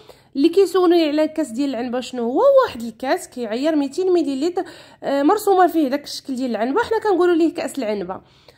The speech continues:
غنحتاج نص كاس ديال الحليب مية مليلتر،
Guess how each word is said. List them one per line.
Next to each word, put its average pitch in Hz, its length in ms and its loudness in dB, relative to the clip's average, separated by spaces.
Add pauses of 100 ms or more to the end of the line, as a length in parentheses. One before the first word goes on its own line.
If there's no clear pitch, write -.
(220)
غنحتاج 311 460 2
نص 339 260 -4
كاس 311 220 -2
ديال 247 260 -6
الحليب 233 640 -2
مية 254 300 -4
مليلتر، 240 640 -4